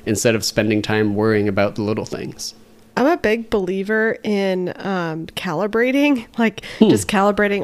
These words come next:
Speaker 2: our lives. And when something's not working, you can try this method. Um, so, for example,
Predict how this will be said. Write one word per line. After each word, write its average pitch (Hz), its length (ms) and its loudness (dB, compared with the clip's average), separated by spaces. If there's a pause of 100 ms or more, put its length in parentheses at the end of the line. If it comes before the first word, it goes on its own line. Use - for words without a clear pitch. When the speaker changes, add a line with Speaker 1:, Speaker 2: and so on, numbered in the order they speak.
Speaker 2:
our 180 220 2
lives. 175 540 0
And 180 260 -2 (300)
when 202 140 -2
something's 220 440 0
not 202 240 -2
working, 175 460 -2
you 190 120 0
can 180 280 -2
try 190 720 -2 (360)
this 269 540 2
method. 302 540 2 (360)
Um, 190 540 2
so, 208 300 0
for 208 120 2
example, 190 760 0